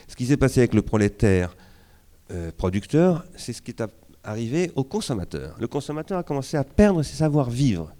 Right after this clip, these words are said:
Ces savoir-vivre ont été, qu'il produisait,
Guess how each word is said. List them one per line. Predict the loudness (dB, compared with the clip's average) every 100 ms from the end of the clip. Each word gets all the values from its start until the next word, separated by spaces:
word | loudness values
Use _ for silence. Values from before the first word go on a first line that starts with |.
| -20 -20 -20 -20 -18
Ces | -6
savoir-vivre | 0 2 2 0 0
ont |
été, | -2 -4 -8
qu'il | -6 0
produisait, | 2 4 4 4 2 0